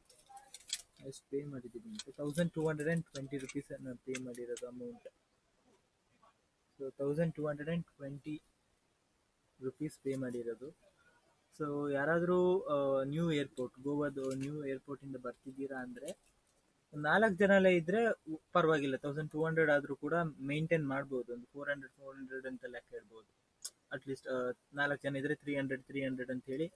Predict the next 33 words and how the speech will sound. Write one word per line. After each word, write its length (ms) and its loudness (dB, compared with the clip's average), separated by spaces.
ಅದೇ 160 8
ಒಬ್ರು 480 6
ಇಬ್ರು 280 4
ಅಂತೆಲ್ಲ 280 6
ಬರ್ತಾ 380 4
ಇದೆ, 420 0
ಬರ್ತಾ 300 -2
ಇದ್ದೀರಾ 340 0
ಅಂದ್ರೆ 400 -4
just 220 0
ಟ್ಯಾಕ್ಸಿಗೆನೆ 560 4
ನಿಮ್ಗೆ 280 2
ತೌಸಂಡ್ 360 -2
ಟೂ 100 -2
ಹಂಡ್ರೆಡ್ 220 0
ರುಪೀಸ್ 220 -4
ಸುಮ್ಮನೆ 340 4
ಹೋಗುತ್ತೆ. 380 2
ಫ್ಲೈಟ್ 440 0
ಟಿಕೆಟೇ 320 0
ನಾವು 200 6
ಕೊಟ್ಟಿರೋದು 580 2
ಟೂ 100 2
ತೌಸಂಡ್ 340 4
ಸೆವೆನ್ 260 4
ಹಂಡ್ರೆಡ್ 240 2
ರುಪೀಸ್ 340 -6
ಬ್ಯಾಂಗ್ಳೂರಿಂದ 580 -2
ಇಲ್ಲಿಗೆ, 300 -6
but 220 -2
one 180 -4
stop, 240 -2
ಓಕೆನಾ? 640 -12